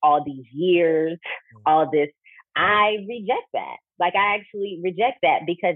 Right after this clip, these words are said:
Speaker 1: that actually contributed to a lot of my suffering. And had I known that there's a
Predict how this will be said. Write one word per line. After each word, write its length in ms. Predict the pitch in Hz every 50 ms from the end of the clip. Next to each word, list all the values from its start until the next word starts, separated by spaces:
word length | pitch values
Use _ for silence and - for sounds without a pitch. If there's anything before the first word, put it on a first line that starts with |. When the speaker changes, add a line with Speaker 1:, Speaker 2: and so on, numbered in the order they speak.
| 139 151
Speaker 1:
that 260 | 180 208 233 247 240 - _ _ _ _ -
actually 400 | 180 185 190 - _ 185 180 180
contributed 560 | - 170 170 - - 190 180 190 175 170 170 -
to 60 | 175 160
a 40 | 165
lot 200 | 160 165 175 175
of 40 | 160
my 140 | 160 160 170 170 - -
suffering. 520 | 262 294 - - - 73 139 - - - - _ _ - - - _ -
And 200 | 180 175 175 190
had 240 | 180 175 185 196 196
I 180 | 196 196 190
known 560 | 180 156 160 185 226 214 180 165 165 165 175 156
that 80 | - - 185
there's 140 | 175 165 -
a 100 | 147 139